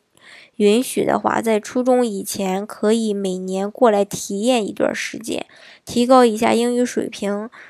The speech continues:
完全沉浸在纯英文环境中呢，是最有效的这个英语学习途径。在国外上高中其实是个很好的选择。一方面呢，高中生基本不需要父母陪读，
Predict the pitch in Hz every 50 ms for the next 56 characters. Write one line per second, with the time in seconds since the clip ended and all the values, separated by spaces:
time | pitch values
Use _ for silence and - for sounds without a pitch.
0 | - - _ _ - 208 202 226 254 - - 247 214 220 226 - 220 202 202 214
1 | 220 214 208 214 208 196 196 190 - - - - - 214 202 214 226 247 247 240
2 | 233 208 196 202 214 - 196 196 202 214 240 233 226 214 208 208 208 208 196 196
3 | 202 - - - 226 220 202 196 208 - - - - - _ - - 285 277 247
4 | 208 208 202 - - 233 214 202 - - - - - - 240 - - 214 226 233
5 | 233 226 208 208 214 - 208 214 214 220 220 214 - - 202 214 214 233 214 202
6 | - _ _ _ _ _ _ _ - - 269 247 - 208 214 233 262 262 247 247
7 | - 247 233 233 240 240 240 240 240 240 240 247 240 - - 233 226 240 240 233
8 | 233 - 233 226 220 220 - - 208 214 226 - - 214 208 214 214 - - -
9 | - - - - - - 55 - - - - - - - _ - 247 247 - 262
10 | 254 254 262 254 247 226 214 208 190 190 - 233 233 233 233 233 240 240 - 240
11 | 233 233 - 247 240 220 202 196 196 - 226 226 - - 233 214 220 208 - -
12 | 233 214 196 185 196 - 196 190 202 - 190 180 175 180 190 220 214